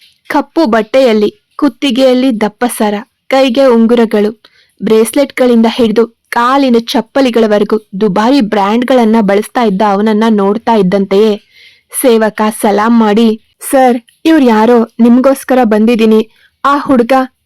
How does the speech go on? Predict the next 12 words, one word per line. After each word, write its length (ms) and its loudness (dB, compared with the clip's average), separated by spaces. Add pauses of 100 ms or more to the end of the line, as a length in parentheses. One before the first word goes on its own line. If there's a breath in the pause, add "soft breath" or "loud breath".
ನೀವು 320 0
ತಂದೆ 420 0
ಅಂತ 240 0
ಹೇಳಿ 280 0
ಒಳಗಡೆ 400 2
ಬರಕ್ಕೆ 400 -2
ನೋಡ್ತಾ 380 0
ಇದ್ದಾನೆ 340 2
ಸಾಬ್" 340 -2
ಅಂತ 200 -4 (640 soft breath)
ವಿನಯದಿಂದ 680 2
ನುಡ್ದ. 300 2